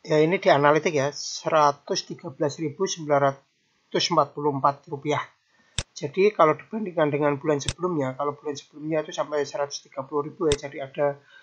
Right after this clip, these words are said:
eh, penurunan sekitar tujuh belas ribu ya, penurunan lah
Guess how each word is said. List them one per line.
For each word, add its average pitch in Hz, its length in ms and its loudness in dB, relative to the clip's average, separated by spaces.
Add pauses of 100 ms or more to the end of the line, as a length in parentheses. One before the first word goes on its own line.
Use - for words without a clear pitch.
(260)
eh, 147 760 0 (1000)
penurunan 160 560 2
sekitar 151 400 2
tujuh 147 240 -14
belas 147 240 -2
ribu 143 400 -2
ya, 123 160 -8
penurunan 135 560 -2
lah 120 160 -10